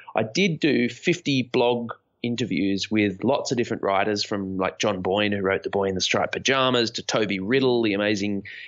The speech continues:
illustrator, to lots of different people, um, on their writing studios and the, the association between, um, their writing space and the work they do.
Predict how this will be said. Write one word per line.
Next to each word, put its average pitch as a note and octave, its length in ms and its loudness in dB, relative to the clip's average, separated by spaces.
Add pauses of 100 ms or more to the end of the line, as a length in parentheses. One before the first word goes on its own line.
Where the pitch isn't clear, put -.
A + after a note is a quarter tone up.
(100)
illustrator, C3 720 4
to F#2 280 -2 (260)
lots E3 280 0
of C3 60 0
different B2 240 -2
people, A#2 440 -2 (380)
um, G#2+ 280 0
on B2 200 0
their G#2+ 160 4
writing A2+ 340 2
studios F#2+ 560 0
and G2 240 -2
the, G2+ 240 4
the G2+ 140 2
association G#2+ 640 2
between, F#2+ 540 -4 (240)
um, F2+ 360 -2
their F#2 180 4
writing F#2+ 300 2
space G#2+ 460 0
and G2 220 -8
the G2+ 60 -2
work G2 260 -2
they G2 140 -2
do. B2+ 320 2